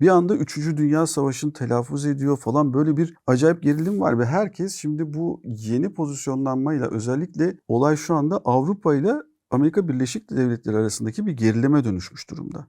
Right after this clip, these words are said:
Yani işte Avrupa devletleri tek tek açıklama yapıyorlar. Ukrayna'nın yanındayız diye. Amerika Birleşik Devletleri günün sonunda Rusya ile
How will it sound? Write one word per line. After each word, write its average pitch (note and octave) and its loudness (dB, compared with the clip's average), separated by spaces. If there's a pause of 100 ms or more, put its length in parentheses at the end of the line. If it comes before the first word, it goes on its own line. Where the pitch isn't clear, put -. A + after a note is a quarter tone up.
(140)
Yani A2 4
işte - -4
Avrupa B2+ 2
devletleri C3 0
tek C3 -4
tek B2 -4
açıklama A#2 -2
yapıyorlar. G#2 -2
Ukrayna'nın G#2 -4
yanındayız F#2+ -6
diye. G#2+ -4 (200)
Amerika B2 0
Birleşik C#3 -2
Devletleri C3+ 0
günün C3+ 2
sonunda C#3+ 0
Rusya E3 2
ile A#2+ 6